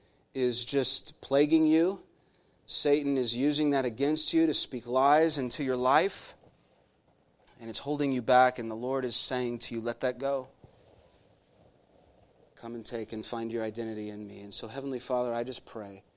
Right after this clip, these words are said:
I would pray that you would help us today to come to a place of full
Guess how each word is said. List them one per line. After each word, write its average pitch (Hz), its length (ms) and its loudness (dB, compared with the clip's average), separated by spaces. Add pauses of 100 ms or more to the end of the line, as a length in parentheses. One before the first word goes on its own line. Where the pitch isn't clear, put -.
(580)
I 113 60 -8
would 117 140 -4
pray 135 560 2 (100)
that 123 100 -10
you 123 140 -6
would 120 120 -2
help 131 340 -2
us 147 200 0
today 101 540 -10 (2750)
to - 100 -12
come 139 300 -4
to 156 140 -2
a 147 60 2
place 135 540 0
of 117 160 -12 (2250)
full 147 800 -4